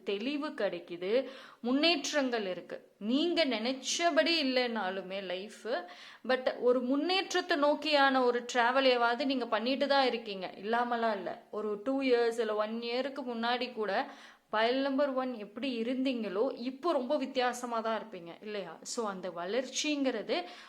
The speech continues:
கொஞ்சம் ஸ்லோவா வந்தாலும் இருக்க தான் செய்யுது. So இந்த டைம்லயும் சரி, ஏதோ ஒரு நபர் வந்துட்டு ரொம்ப பேசுறாங்க, அந்த, அந்த ஒரு மேலா இருக்க வாய்ப்பு இருக்கு.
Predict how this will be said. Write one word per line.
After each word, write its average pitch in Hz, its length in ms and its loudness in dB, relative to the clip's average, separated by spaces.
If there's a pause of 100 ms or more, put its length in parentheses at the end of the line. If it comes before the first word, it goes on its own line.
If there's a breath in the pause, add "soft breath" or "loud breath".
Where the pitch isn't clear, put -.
(140 loud breath)
கொஞ்சம் 202 320 -4
ஸ்லோவா 233 440 2 (120)
வந்தாலும் 202 640 -4 (160)
இருக்க 247 340 -4
தான் 233 200 -4
செய்யுது. 185 300 -14 (520 loud breath)
So 359 60 -2 (180)
இந்த 415 220 2 (180)
டைம்லயும் 233 580 0 (140)
சரி, 180 280 -6 (540 loud breath)
ஏதோ 349 160 2 (160)
ஒரு 285 160 6 (340)
நபர் 208 360 -2
வந்துட்டு 190 440 -6
ரொம்ப 277 320 0
பேசுறாங்க, 247 540 0 (140)
அந்த, 196 140 -10 (120)
அந்த 202 140 -8 (100)
ஒரு 185 180 -6
மேலா 277 340 2 (120)
இருக்க 247 180 -2 (120)
வாய்ப்பு 190 320 -8
இருக்கு. 226 260 -4